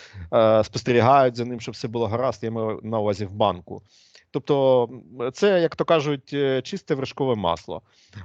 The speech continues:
А, е, оскільки двадцять три на нульовому ризику і нульових витратах, то ти ж розумієш, що дешевше, ніж двадцять сім, двадцять вісім, е, банку не цікаво видавати кредити. Хто може взяти,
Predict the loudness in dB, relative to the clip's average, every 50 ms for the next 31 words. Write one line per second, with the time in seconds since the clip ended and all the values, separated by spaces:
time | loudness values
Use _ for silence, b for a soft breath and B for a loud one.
0 | -10 B 2 4 4 6 6 4 4 2 2 2 0 -2 -4 -6 _ _ -10 -8
1 | -6 -6 -6 -8 -12 -16 -20 -20 _ _ _ _ _ -16 -14 -10 -4 -4 -4 -2
2 | -4 -4 -2 -2 -2 -2 -2 -8 -8 -6 -4 -4 -2 -4 -4 -2 0 0 0 0
3 | -2 -4 -4 -4 -4 -2 -4 -4 -4 -2 -2 -2 -2 -2 -4 -4 -6 -8 -8 -10
4 | -8 -6 -6 -4 -2 -2 -2 -2 -2 0 -2 -2 -4 -4 -6 -2 2 4 2 4
5 | 4 2 -2 -2 -4 B B B B B B B B _ _ 0 2 4 6 6
6 | 4 4 2 2 2 0 -2 -2 -2 -4 -2 -4 -4 -4 -4 -2 0 0 0 2
7 | 0 -2 0 0 -2 0 0 -2 -2 -2 -4 -8 -8 -6 -6 -8 -6 -2 -2 -2
8 | -2 -2 -6 -8 -8 -8 -6 -2 -2 -2 -2 -2 -6 -6 -6 -6 -6 -6 -4 -4
9 | -4 -4 -6 B B B B B B B 2 4 4 4 4 4 4 4 4 2
10 | 0 -4 -6 -6 -4 -4 -2 -4 -4 -4 -6 -6 -4 0 0 0 0 0 -2 -2
11 | -2 0 0 0 0 0 -2 -2 -8 -10 -8 -10 -10 -10 -10 -12 -12 -12 -16 -14
12 | -6 -2 -2 0 0 0 0 0 -2 -2 0 -2 -2 -2 -2 -4 -4 -4 -4 -6